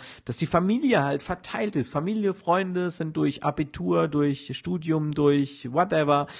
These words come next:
auf der ganzen Welt verteilt. Und ich hab solche Hochzeiten mindestens zwei, dreimal im Jahr.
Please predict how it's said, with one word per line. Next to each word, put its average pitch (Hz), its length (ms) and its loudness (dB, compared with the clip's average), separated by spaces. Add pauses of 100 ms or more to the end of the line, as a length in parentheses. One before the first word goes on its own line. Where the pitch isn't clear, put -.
(200)
auf - 160 0
der 165 100 4
ganzen 180 340 4
Welt 139 200 8
verteilt. - 500 0
Und 160 120 0
ich - 200 -4
hab 262 160 -6
solche 170 360 2
Hochzeiten 156 580 0
mindestens 202 600 2
zwei, 147 220 2
dreimal 123 460 2
im 113 120 -2
Jahr. 117 460 -2